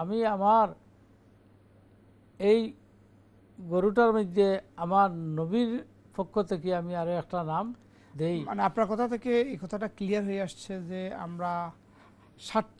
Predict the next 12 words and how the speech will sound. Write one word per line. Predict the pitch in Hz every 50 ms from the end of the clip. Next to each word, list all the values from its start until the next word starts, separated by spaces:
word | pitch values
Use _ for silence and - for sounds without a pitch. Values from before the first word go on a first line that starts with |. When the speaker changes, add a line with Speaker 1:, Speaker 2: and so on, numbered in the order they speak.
| 208
Speaker 2:
জন | 214 226 214 202
দিতে | 170 208 147 - 170 151
পারবো, | - 160 156 151 156 156 151 - - - - - - - - - - -
ষাটটা | - - 226 226 - - - 269 262
নাম | 240 233 233 220 202
আমরা | 185 185 180 175
দিতে | 151 165 147 - 165
পারবো | 151 156 151 151 160 165 175 - - -
Speaker 1:
হুম। | 135 127 117
Speaker 2:
সর্বোচ্চ। | 113 - - 226 214 214 175 170 196 - - - - -
Speaker 1:
হুম। | 160 147 - - - - - 156 147 196
Speaker 2:
একজন | 220 214 170 175 214 208